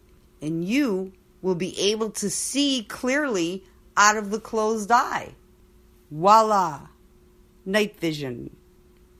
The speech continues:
This period of temporary blindness is what researchers refer to as dark adaptation, which is measured by tracking how quickly the eye recovers in the dark following its exposure to a bright light.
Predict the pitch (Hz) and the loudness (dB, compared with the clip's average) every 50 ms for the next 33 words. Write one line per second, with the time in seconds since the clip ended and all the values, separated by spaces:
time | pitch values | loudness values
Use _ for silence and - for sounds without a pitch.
0 | - - - 170 202 285 - - - - - - - 208 196 196 190 185 180 170 | -20 -14 -6 -2 0 0 0 0 -2 -4 -6 -4 -2 0 2 2 2 2 2 2
1 | 170 165 165 - - 156 151 135 - - 175 170 165 - 165 165 160 160 156 147 | 2 0 0 -2 -4 -4 -6 -6 -4 -4 -2 -2 -2 -2 -2 -2 0 0 -2 -2
2 | 135 135 127 143 147 151 151 151 143 127 98 90 113 - - - - 135 135 143 | -4 -4 -4 -2 -2 0 0 0 -2 -2 -4 -6 -6 -8 -8 -8 -8 -8 -4 -2
3 | 156 147 - 139 151 160 160 - - 156 151 139 - 147 143 131 - 147 143 139 | -4 -4 -2 -4 -4 -4 -4 -4 -4 -6 -6 -6 -6 -8 -8 -10 -8 -8 -8 -8
4 | 131 - - - 135 131 127 - - - 131 131 123 123 123 123 123 120 - - | -8 -8 -10 -8 -8 -8 -8 -10 -12 -10 -8 -6 -4 -4 -4 -4 -4 -6 -6 -6
5 | 120 120 120 117 117 120 127 - - 139 127 127 127 - - - - 131 135 127 | -4 -4 -4 -4 -6 -8 -10 -6 -4 -2 -2 -2 -4 -8 -12 -16 -14 -12 -12 -10
6 | 123 135 123 113 - - - 127 117 113 - - - - 64 - - - - 160 | -10 -12 -12 -14 -16 -12 -10 -10 -8 -8 -10 -12 -12 -12 -14 -14 -16 -8 -4 -2
7 | 165 160 - - 160 147 139 147 156 160 175 190 202 185 156 165 147 135 135 139 | -2 0 0 -2 -2 -2 -2 -2 2 2 4 4 2 2 0 -2 -2 -2 -2 -4
8 | 143 - - - - - - - 147 139 - - - - 196 214 254 240 - 175 | -8 -12 -18 -20 -18 -12 -8 -8 -6 -6 -8 -8 -4 -4 -2 -2 -4 -6 -6 -8
9 | 156 156 147 156 156 - - 156 147 - 160 156 151 - - 139 139 139 147 156 | -8 -6 -6 -8 -10 -6 -6 -6 -6 -4 -6 -6 -4 -4 -4 -4 -4 -4 -4 -8
10 | 151 - 143 127 139 139 135 - - 160 180 190 190 190 294 302 359 196 135 - | -8 -8 -6 -6 -6 -6 -8 -8 -8 -8 -6 -6 -4 -2 -2 0 0 -2 -4 -8
11 | - - - - _ - - 208 202 208 233 254 262 269 269 262 247 233 214 202 | -12 -20 -20 -20 _ -2 4 4 6 8 6 6 4 4 2 0 0 0 0 0
12 | 180 175 165 151 - - 147 - - 143 - - - - 139 135 131 139 135 131 | 0 0 0 -2 -2 -6 -6 -8 -6 -6 -8 -8 -6 -6 -6 -6 -4 -6 -10 -10
13 | - - 139 123 120 123 117 - - 87 78 76 - | -8 -8 -6 -6 -4 -4 -6 -4 -6 -6 -8 -8 -10